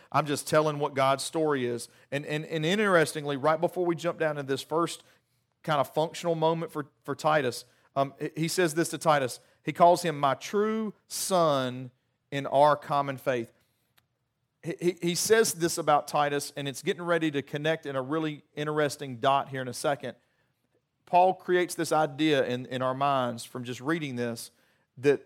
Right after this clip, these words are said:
yes, there are biological parents. There are some moms and dads out there. But there's also this thing that happens when we become Christians that we have an opportunity to be a, a spiritual parent to someone. Um, and, and like a,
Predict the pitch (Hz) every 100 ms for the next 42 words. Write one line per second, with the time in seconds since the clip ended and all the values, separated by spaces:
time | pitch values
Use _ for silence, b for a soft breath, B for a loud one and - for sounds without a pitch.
0 | _ 143 147 180 - 160 175 165 147 135
1 | 117 113 135 147 147 139 139 135 135 123
2 | - 135 117 - 143 139 - 120 120 131
3 | 139 139 123 113 123 127 117 120 110 -
4 | 113 113 - _ _ _ _ _ _ -
5 | 147 165 143 - 160 208 - 175 156 -
6 | - 156 151 143 123 147 151 - 131 120
7 | 117 127 117 113 _ _ _ _ 127 143
8 | 165 143 - 139 117 170 151 139 117 127
9 | 107 131 156 143 131 131 127 123 - 131
10 | 120 113 127 117 107 _ _ 123 120 -
11 | - 170 165 127 123 - - 135 113 -
12 | - - _ _ _ 120 - 127 110 104
13 | - _ _ _ _ _ _ _ _ _
14 | - - 113 123 135 131 127 131 160 190
15 | 139 135